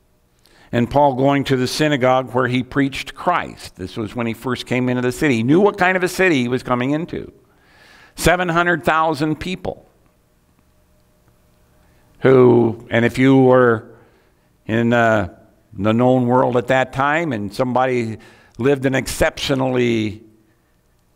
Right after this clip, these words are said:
immoral lifestyle, you'd say, "You're behaving like a Corinthian."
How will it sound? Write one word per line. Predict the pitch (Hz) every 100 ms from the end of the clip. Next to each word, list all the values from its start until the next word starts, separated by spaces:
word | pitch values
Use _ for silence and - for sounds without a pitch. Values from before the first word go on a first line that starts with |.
| _ _ _ _ -
immoral | 123 127 123 117
lifestyle, | 113 143 151 - 110 110 120
you'd | 117 107
say, | 117
"You're | 101 98
behaving | 87 90 101 90 92 90
like | 95 85
a | 87
Corinthian." | - 90 120 123 69 50 -